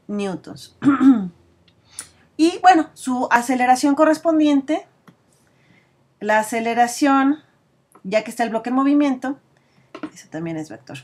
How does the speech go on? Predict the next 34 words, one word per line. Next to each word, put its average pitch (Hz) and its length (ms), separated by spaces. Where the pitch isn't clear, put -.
va 214 160
a 220 60
ser 233 240
igual, 240 500
va 226 100
a - 20
ser 226 180
igual 226 280
entonces 240 480
a 247 180
esta 262 480
fuerza 277 800
que 202 80
acabamos 208 340
de 208 80
calcular, 196 480
setenta 185 560
y 180 80
tres 226 520
punto 220 420
cero 214 340
cinco, 254 760
entre 220 520
la 190 200
masa 302 760
de 185 120
cinco 196 420
kilogramos, 220 920
y 240 280
esto 277 640
va 214 260
a 233 80
ser 220 220
igual 233 500